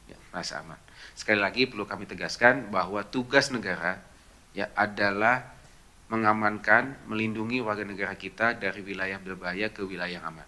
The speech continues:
sesuai dengan Undang-Undang tiga puluh tujuh tahun sembilan puluh sembilan mengenai hubungan, eh, luar negeri.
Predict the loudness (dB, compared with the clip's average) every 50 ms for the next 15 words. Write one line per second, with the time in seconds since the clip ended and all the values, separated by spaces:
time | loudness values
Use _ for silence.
0 | -18 -10 -8 -6 -6 -2 0 0 -2 -2 -4 -8 -8 -8 -8 -8 -8 -8 -8 -6
1 | -6 -6 -6 -8 -10 -12 -12 -12 -12 -12 -14 -10 -8 -8 -8 -8 -6 -6 -6 -6
2 | -6 -8 -10 -10 -10 -10 -12 -12 -4 -2 -2 -2 -2 -6 -10 -10 -10 -10 -10 -12
3 | -10 -10 -8 -4 -2 -2 -2 -4 -8 -18 -20 -20 -20 -20 -20 -20 -20 -20 -20 -20
4 | -20 -12 -10 -10 -8 -8 -10 -10 -10 -12 -12 -12 -16 -18 -18 -20